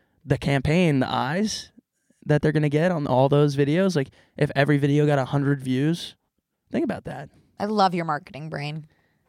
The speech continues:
Speaker 2: Never
Speaker 1: Yeah.
Speaker 2: would have thought of that.
Speaker 1: It's free money. It's like printing money. Um,
Speaker 2: Which, by the way,
Speaker 1: mm.
Speaker 2: still don't get why we can't do that. I do, like, get it in the sense that, like, there's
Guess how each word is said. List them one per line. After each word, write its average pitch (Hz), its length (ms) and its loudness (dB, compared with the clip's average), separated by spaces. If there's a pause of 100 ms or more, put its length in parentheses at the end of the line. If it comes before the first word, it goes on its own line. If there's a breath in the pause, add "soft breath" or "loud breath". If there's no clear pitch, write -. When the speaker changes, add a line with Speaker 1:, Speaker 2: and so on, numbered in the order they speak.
Speaker 2:
Never 196 240 4
Speaker 1:
Yeah. 190 80 2
Speaker 2:
would 185 80 2
have 175 100 -2
thought 165 220 2
of 165 100 -2
that. 160 300 2 (480)
Speaker 1:
It's - 140 -10
free 175 260 2
money. 151 400 0 (220)
It's 139 120 -8
like 143 140 -10
printing 160 340 -2
money. 151 360 -2 (840 soft breath)
Um, 120 560 2
Speaker 2:
Which, 233 260 0
by 180 140 2
the 175 100 -4
way, 160 400 -4 (280)
Speaker 1:
mm. 127 300 4 (100)
Speaker 2:
still - 260 -2
don't 175 160 -4
get 156 120 -2
why 143 160 0
we 135 80 -8
can't 135 240 -12
do 151 120 -10
that. 147 400 0 (1500)
I 247 100 2
do, 285 300 0
like, 226 220 2
get 190 180 4
it 208 260 2 (600)
in 208 120 -4
the 196 100 0
sense 170 300 -2
that, - 140 0
like, 170 220 0
there's 170 340 -2